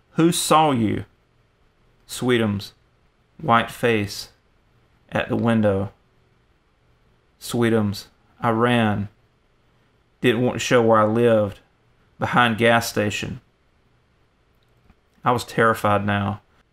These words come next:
I thought I knew where he was talking about. There was a closed down gas station on the block behind his street. If he ran all the way there, he was either pulling a big prank on me or he was really scared. Me. Are you just fucking with me?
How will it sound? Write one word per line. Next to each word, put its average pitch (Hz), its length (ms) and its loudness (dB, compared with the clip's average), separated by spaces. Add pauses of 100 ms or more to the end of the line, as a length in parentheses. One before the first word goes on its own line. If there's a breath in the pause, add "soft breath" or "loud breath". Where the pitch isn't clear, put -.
(280)
I 113 80 -8
thought 131 260 4
I 127 60 4
knew 123 180 0
where 117 200 0
he 113 80 -2
was - 160 -6
talking 123 360 -2
about. 107 440 -4 (320)
There 117 100 -2
was 113 120 -6
a - 40 -10
closed 131 440 0
down 123 300 0
gas 117 300 0
station 107 380 -4
on 110 160 -2
the 107 60 -6
block 110 380 0
behind 110 360 -4
his 98 120 -8
street. 113 480 -6 (920)
If - 180 -12
he 147 180 2
ran 127 300 2
all 113 140 2
the 113 60 0
way 107 220 0
there, 110 440 0
he 123 140 -4
was 113 140 -2
either 110 180 0
pulling 113 380 -2
a 101 60 -4
big 107 280 -6
prank 131 300 -4
on 107 180 -2
me 104 280 -4
or 107 180 -10
he 123 100 -4
was 117 220 -6
really 113 280 -2
scared. 117 560 -6 (1000)
Me. 120 480 0 (720)
Are - 80 -8
you 117 160 -4
just 156 220 -6
fucking 151 340 -6
with 143 140 -10
me? 151 340 -8